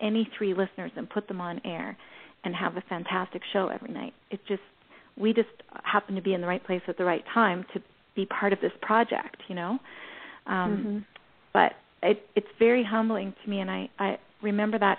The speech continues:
Speaker 1: every single time that, that, um, I'm here to tell my truth. I'm here to be vulnerable and share my, and share my story, but that there's nothing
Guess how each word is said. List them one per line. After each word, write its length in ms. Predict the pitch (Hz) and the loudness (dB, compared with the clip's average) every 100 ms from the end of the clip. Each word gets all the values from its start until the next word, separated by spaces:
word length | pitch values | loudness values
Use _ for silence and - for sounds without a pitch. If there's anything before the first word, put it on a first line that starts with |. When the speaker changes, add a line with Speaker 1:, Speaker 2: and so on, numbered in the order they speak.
| - | 2
Speaker 1:
every 380 | 208 208 220 220 | 0 2 0 0
single 240 | 220 202 196 | -4 -4 -4
time 380 | 208 190 170 175 | -2 -2 -2 -6
that, 200 | 165 - - - - - | -6 -8 -16 -20 -20 -8
that, 360 | 185 180 175 - - - 190 | -2 0 0 -4 -8 -10 -6
um, 460 | 185 175 175 175 - _ _ _ - - | -4 -4 -6 -8 -12 _ _ _ -20 -6
I'm 160 | 196 185 | -2 2
here 140 | 208 | 4
to 100 | 233 | 4
tell 180 | 233 208 | 2 -2
my 160 | 180 156 - | -2 -4 0
truth. 180 | 240 226 | 0 0
I'm 100 | 185 | -6
here 160 | 170 190 | -6 -4
to 80 | 196 | -4
be 180 | 190 175 | -6 -6
vulnerable 500 | 190 190 185 185 185 | -4 -2 -2 -2 -2
and 120 | 175 - - - - - | -4 -8 -16 -20 -20 0
share 100 | 202 | 0
my, 180 | 190 175 - _ _ | 0 -4 -12 _ _
and 180 | - 185 - | -10 -8 -2
share 180 | 190 180 | 0 0
my 300 | 175 208 254 - | 4 4 4 2
story, 400 | - 175 170 175 - - - - | -4 -2 -2 -4 -8 -18 -2 0
but 140 | 202 | 2
that 140 | 190 185 | 4 2
there's 140 | 190 185 | 0 0
nothing 680 | 190 196 208 214 196 196 | 0 0 0 -2 -2 -2